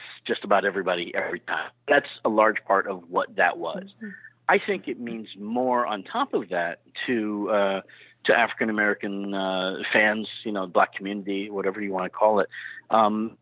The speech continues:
Speaker 1: so that was doubly sweet. Um, but yeah, that was a s-, an awesome feel good moment. Um, I enjoyed the main event. The craziest spot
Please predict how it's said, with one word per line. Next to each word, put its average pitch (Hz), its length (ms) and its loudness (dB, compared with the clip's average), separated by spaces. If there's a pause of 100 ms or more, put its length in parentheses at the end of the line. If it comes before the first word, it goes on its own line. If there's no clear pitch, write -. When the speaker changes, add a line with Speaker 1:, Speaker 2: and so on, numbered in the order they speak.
(140)
Speaker 1:
so 240 80 4
that 214 160 6
was 185 140 0
doubly 190 380 2 (120)
sweet. 87 220 -10 (560)
Um, 113 420 0
but 131 180 4
yeah, 131 220 4
that 160 220 4
was 156 200 -2 (160)
a - 60 -6
s-, 110 40 -4 (320)
an 120 140 -6
awesome 131 440 -6
feel 120 160 -2
good 107 200 -6
moment. 104 420 -2 (440)
Um, 90 540 -4 (680)
I 160 100 6
enjoyed 220 320 8
the 196 60 4
main 170 200 2
event. 123 360 0 (560)
The 120 100 2
craziest 165 640 4
spot 151 280 2